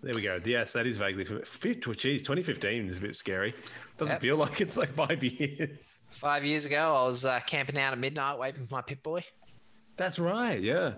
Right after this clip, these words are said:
Speaker 1: Fallout four, I know some people said it wasn't a great game compared to some of the others, and it's probably true compared to three in New Vegas.
Speaker 2: It was
Speaker 1: But, um,
Speaker 2: like,
Speaker 1: I still
Speaker 2: it
Speaker 1: enjoyed
Speaker 2: may not
Speaker 1: it
Speaker 2: have
Speaker 1: a
Speaker 2: been
Speaker 1: lot.
Speaker 2: amazing. It, it was a good game. It, like, as anything,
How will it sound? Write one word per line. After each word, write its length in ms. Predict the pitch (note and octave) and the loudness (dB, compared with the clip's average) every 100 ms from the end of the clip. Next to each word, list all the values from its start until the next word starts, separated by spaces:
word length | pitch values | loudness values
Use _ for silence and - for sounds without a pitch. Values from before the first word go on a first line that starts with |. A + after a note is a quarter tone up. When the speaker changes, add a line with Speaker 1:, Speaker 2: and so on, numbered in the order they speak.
| - - | -8 -6
Speaker 1:
Fallout 360 | - D#4 D4 G#3 | 0 2 2 2
four, 220 | G#3 E3+ | 2 4
I 100 | E3 | 4
know 160 | G#3 A#3 | 4 2
some 180 | A3+ G#3+ | 2 0
people 220 | F#3 D#3 | 0 2
said 160 | D#3+ | 0
it 40 | C#3+ | 2
wasn't 260 | C3+ C3+ | 2 2
a 20 | A#2+ | 2
great 280 | A2+ A#2+ | 2 2
game 260 | G#2+ G#2 D3 | 2 0 0
compared 260 | A2 A#2 G2+ | -2 -2 0
to 40 | |
some 140 | - G2+ | 0 2
of 40 | |
the 60 | G2 | 2
others, 240 | A#2+ B2 | 2 0
and 80 | G2+ | -2
it's 140 | G#2+ | -4
probably 340 | - C#3+ G#2+ G2 | 0 0 0 -2
true 260 | - G2+ | 0 -2
compared 300 | - F#2 F#2+ | -2 -2 -2
to 60 | F#2 | -2
three 240 | - F#2+ | -2 0
in 80 | F2+ | 0
New 120 | F2 | 0
Vegas. 400 | F2 F#2+ F2+ F#2+ - - F#3+ | 0 0 0 -2 -6 -6 -4
Speaker 2:
It 100 | C3 | -4
was 100 | G#2 | 0
Speaker 1:
But, 160 | A2 | 2
um, 360 | A2 A2 A2+ A2+ - - | 4 2 0 -4 -10 -6
Speaker 2:
like, 200 | D3+ B2+ | -4 -2
Speaker 1:
I 60 | F#3 | 0
still 280 | E3 D#3+ G#3+ | 2 4 4
Speaker 2:
it 40 | |
Speaker 1:
enjoyed 300 | F#3 - - | 4 4 6
Speaker 2:
may 0 | |
not 100 | E3+ | 4
Speaker 1:
it 60 | C#3 | 4
Speaker 2:
have 20 | |
Speaker 1:
a 80 | D3 | 4
Speaker 2:
been 140 | C3+ | 4
Speaker 1:
lot. 60 | B2 | 4
Speaker 2:
amazing. 640 | A#2+ C3+ C3+ D3 F#3 G3+ | 4 4 2 2 0 -4
It, 160 | C3+ C3+ | -4 -2
it 140 | C#3+ D#3+ | 0 0
was 180 | C3 A#2 | 0 -2
a 40 | |
good 160 | A2+ A2 | -4 -2
game. 300 | G2 E2 G2+ | -4 -4 -6
It, 420 | B2+ C3 G#2+ A#2+ | -4 -2 -2 -2
like, 420 | D3 A#2+ - - - - | 0 -2 -4 -10 -12 -4
as 380 | D3 E3 D3+ - | 0 2 2 0
anything, 560 | C3+ C#3 C3+ C#3 C3 | 0 -2 -2 -4 -4